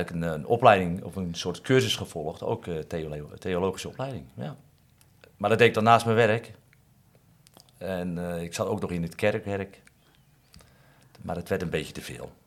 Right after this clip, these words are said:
Dat, dat kon, eh, dat kon ik niet trekken. Maar, eh, ja, nee, ik heb, nee, ik, hoe moet ik dat nou zeggen? Ik, ik heb nog eens, nog eens spijt gehad van, van hetgeen wat ik, eh,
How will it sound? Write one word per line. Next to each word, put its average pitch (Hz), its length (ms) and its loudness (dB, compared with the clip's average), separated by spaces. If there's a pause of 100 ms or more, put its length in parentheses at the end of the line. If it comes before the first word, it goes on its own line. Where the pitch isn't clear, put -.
(140)
Dat, - 300 -12
dat 85 160 -14
kon, 85 260 -10
eh, 80 300 -6
dat 78 280 -14
kon 95 160 0
ik 90 60 -2
niet 98 140 2
trekken. 120 440 0 (1120)
Maar, 98 340 2
eh, - 260 -6 (460)
ja, 127 300 2
nee, 135 300 4
ik 156 120 -4
heb, 160 220 4
nee, 139 300 4
ik, 117 300 -10 (1600)
hoe - 120 -6
moet 131 100 2
ik 107 60 0
dat 85 120 -2
nou 98 120 -2
zeggen? 107 280 0
Ik, 110 120 -8
ik - 200 -12
heb 139 100 0
nog 156 140 4
eens, 123 160 -2 (340)
nog 156 240 0
eens 131 100 -2
spijt 170 260 4
gehad 143 180 0
van, 131 260 0
van 127 140 -2
hetgeen 127 320 2
wat 120 100 4
ik, 113 160 -2
eh, 113 400 2